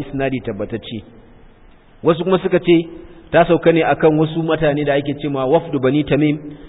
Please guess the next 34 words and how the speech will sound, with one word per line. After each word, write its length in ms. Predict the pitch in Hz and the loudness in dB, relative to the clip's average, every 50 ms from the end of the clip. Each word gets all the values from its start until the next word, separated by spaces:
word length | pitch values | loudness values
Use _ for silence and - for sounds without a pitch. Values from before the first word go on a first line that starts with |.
| - - - | -14 -4 0
waɗanda 680 | 135 160 160 151 151 135 131 127 123 117 113 104 - - | 2 2 2 2 2 4 4 4 4 4 2 0 0 -2
aka 240 | - 151 - 175 - | -2 0 2 2 2
ambace 400 | 131 127 131 127 123 - 156 156 147 | 2 0 -2 -2 -2 -2 -2 -2 -2
su 80 | - 143 | -2 -2
a 100 | 107 113 | -2 -2
farkon 340 | - 135 131 - 143 139 131 - | -4 -4 -4 -4 -4 -4 -4 -4
suran, 280 | - 143 135 127 113 107 | -2 0 0 0 0 -2
waɗanda 320 | 123 131 135 123 117 107 117 | -2 -4 -4 -4 -4 -4 -6
aka 140 | 127 - 123 | -6 -6 -8
ce 160 | - - 123 - | -10 -10 -10 -8
sun 160 | - 143 143 143 | -6 -6 -4 -2
zo 200 | 139 143 143 143 - - - - - - - - | -2 -2 -4 -4 -8 -14 -18 -18 -20 -20 -14 -8
suka 180 | - 160 156 160 | -8 -4 0 2
yi 60 | 147 | 2
masahabbai 640 | 135 127 123 117 131 123 123 120 120 120 139 151 160 | 2 0 -2 -4 -2 -2 -2 -2 0 0 2 2 2
daga 200 | 147 143 127 123 - | 2 0 -2 -2 -4
cikin 200 | - - 147 147 - | -4 -4 -4 -4 -2
Ahlus 300 | 156 156 156 156 139 - - | 0 0 0 0 -2 -4 -6
Suffa 460 | - 156 156 - - 190 175 151 - | -8 -8 -6 -2 0 2 2 2 0
istihza'i, 580 | 165 147 - - 135 113 104 107 123 123 110 95 - - - - - - - - | -4 -8 -8 -8 -8 -6 -2 0 0 0 -2 -4 -12 -16 -20 -20 -20 -20 -10 -4
su 60 | - 135 | -2 0
Ammaru, 800 | - 123 135 131 120 120 135 143 147 143 139 139 143 143 135 139 - - - - - - - - | 0 0 0 0 0 2 4 6 6 6 4 4 0 -2 -2 -6 -10 -16 -20 -20 -20 -20 -10 -4
su 240 | 143 143 143 139 135 - | -2 0 0 0 0 0
Khabbabu 480 | - 127 113 110 131 143 143 135 135 - | -2 -2 0 2 4 4 4 4 2 2
ɗan 160 | 139 143 156 135 | 0 0 2 2
Arat, 240 | 135 139 135 143 - - - - - - - - - | 2 2 2 2 0 -6 -16 -18 -20 -20 -20 -14 -10
su 80 | - 147 | -10 -8
Suhaibu 680 | 139 143 131 117 131 147 151 151 143 135 139 139 147 147 - - - - - - 117 | -6 -6 -4 0 2 4 4 4 4 2 2 0 0 -2 -8 -14 -18 -18 -18 -6 -2
da 340 | 120 123 120 113 110 107 107 - | 0 2 2 2 2 0 0 0
Salim 340 | - 147 147 151 151 147 135 131 | 2 4 4 4 2 2 0 0
Maula 480 | 127 123 127 139 147 147 147 147 - | 0 2 4 4 6 6 6 4 4
Abi 240 | 127 139 127 123 139 | 0 -2 0 0 0
Huzai-, 360 | 143 135 - 139 123 131 143 - | 0 0 -2 -4 -2 -2 -2 -2
Huzaifa, 480 | 131 123 120 127 147 156 151 147 139 | -4 -4 -2 -2 -2 0 0 0 0